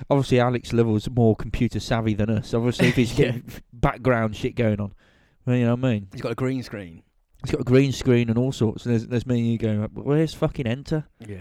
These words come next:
Speaker 1: the
Speaker 2: exactly.
Speaker 1: keyboard?
Speaker 2: <laughs> Yeah,
Speaker 1: <laughs> You know what I mean?
Speaker 2: yeah, yeah.
Speaker 1: Yeah.
Speaker 2: What's a keyboard?
Speaker 1: Yeah.
Speaker 2: I haven't even got a keyboard. Mine's
Speaker 1: Yeah.
Speaker 2: just a fucking screen here.
Speaker 1: Fucking hell.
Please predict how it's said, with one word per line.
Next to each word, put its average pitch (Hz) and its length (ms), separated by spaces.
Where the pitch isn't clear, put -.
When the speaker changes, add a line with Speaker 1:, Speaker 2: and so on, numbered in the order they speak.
Speaker 1:
the - 40
Speaker 2:
exactly. 123 280
Speaker 1:
keyboard? 139 600
Speaker 2:
<laughs> - 40
Yeah, 208 180
Speaker 1:
<laughs> - 20
You 214 80
know 202 160
what 180 80
I 190 80
mean? 131 100
Speaker 2:
yeah, 156 60
yeah. - 240
Speaker 1:
Yeah. 147 100
Speaker 2:
What's 165 160
a - 60
keyboard? 165 440
Speaker 1:
Yeah. 160 140
Speaker 2:
I - 40
haven't 160 140
even 113 100
got 117 140
a 175 40
keyboard. 185 400
Mine's 117 140
Speaker 1:
Yeah. 139 60
Speaker 2:
just 160 120
a 113 40
fucking 104 260
screen 123 340
here. 113 200
Speaker 1:
Fucking 107 340
hell. 107 120